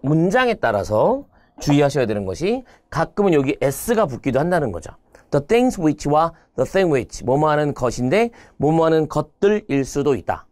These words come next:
그러면 두 가지 가능하기 때문에 맥락을 상태로 잘 봐야 됩니다.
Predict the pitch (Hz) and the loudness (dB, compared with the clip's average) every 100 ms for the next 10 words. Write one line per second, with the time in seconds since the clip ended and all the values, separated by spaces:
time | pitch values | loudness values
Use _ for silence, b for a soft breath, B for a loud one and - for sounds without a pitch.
0 | _ b b b 214 208 120 - b b | _ b b b 2 2 0 -8 b b
1 | - 165 180 247 220 170 151 165 156 - | -4 0 4 2 2 -2 0 2 0 0
2 | 160 151 123 135 196 254 247 226 233 226 | 0 2 2 2 2 2 0 0 -2 0
3 | 220 208 202 196 - 139 - 120 123 104 | 2 2 2 0 -2 -4 -2 0 0 -2
4 | 85 85 | -6 -12